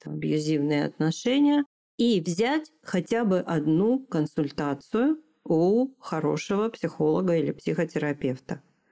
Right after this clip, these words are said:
который просто вам подтвердит некоторые вещи или, может быть, откорректируют подачу.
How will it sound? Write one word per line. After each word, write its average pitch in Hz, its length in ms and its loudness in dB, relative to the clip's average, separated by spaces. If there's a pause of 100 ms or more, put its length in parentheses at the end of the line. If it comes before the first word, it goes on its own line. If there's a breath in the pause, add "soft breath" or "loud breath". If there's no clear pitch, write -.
(280)
который 185 380 0
просто 185 560 -2
вам 165 520 -2
подтвердит 170 920 -2 (200)
некоторые 156 560 -2
вещи 233 380 0
или, 190 180 2
может 147 340 -2
быть, - 180 -4
откорректируют 156 920 -2
подачу. 151 720 -2